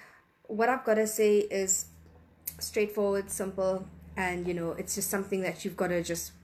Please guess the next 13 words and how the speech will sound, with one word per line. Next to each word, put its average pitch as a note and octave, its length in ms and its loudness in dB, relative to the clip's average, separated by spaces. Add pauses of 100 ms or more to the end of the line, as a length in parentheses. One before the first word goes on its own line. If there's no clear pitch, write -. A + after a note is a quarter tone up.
(300)
digest F3 520 0
immediately, E3+ 600 -4
okay? - 320 -10 (580)
So C#4 320 4
before C4+ 460 -4
I C4+ 100 4
get A#3+ 220 -2
started, A3 480 -2
I G#3+ 100 2
know G#3+ 300 2
it's G#3+ 220 2
Mabea F#3+ 500 0
weekend. G3 680 -4